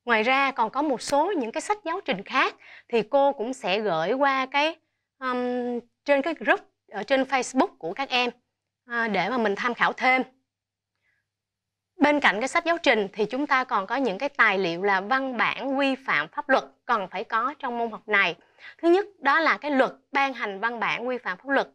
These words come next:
năm hai nghìn không trăm mười lăm, Nghị định số ba mươi bốn năm hai không mười sáu, ờm, về hướng dẫn những luật ban hành văn bản quy phạm pháp luật. Ngoài ra còn có một số những cái nghị định,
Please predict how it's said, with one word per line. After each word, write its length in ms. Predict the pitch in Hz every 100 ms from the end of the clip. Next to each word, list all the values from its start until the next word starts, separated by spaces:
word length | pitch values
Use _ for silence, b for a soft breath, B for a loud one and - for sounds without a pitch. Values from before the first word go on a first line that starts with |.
| _
năm 180 | 254 240
hai 180 | 254 233
nghìn 200 | 214 185
không 200 | 220 214
trăm 260 | 240 233
mười 100 | 208
lăm, 220 | 208 233 233 _ B B B
Nghị 140 | 233 196
định 180 | 185 190
số 220 | - 285
ba 140 | 269
mươi 100 | 254
bốn 420 | 240 247 320 427
năm 160 | 285 262
hai 160 | 254 247
không 260 | - 254
mười 120 | 220
sáu, 380 | 190 220 233 370 b b b b
ờm, 380 | 233 220 208 202 - _ _
về 240 | 196 214
hướng 260 | 190 311 320
dẫn 280 | 202 196 262
những 240 | 196 190 - _ _ _ _ _ _ -
luật 180 | 233 - -
ban 180 | 269 254
hành 220 | 233 196
văn 160 | 226 214
bản 200 | 175 226
quy 80 |
phạm 200 | 226 185
pháp 120 | 220 285
luật. 160 | 285 - b b b
Ngoài 220 | 240 214
ra 320 | 233 269 285 262 -
còn 220 | 220 196
có 220 | 226 277
một 200 | 277 202
số 380 | - 269 349 494 _
những 140 | 208
cái 120 | 214 285
nghị 240 | 214 196
định, 280 | 202 170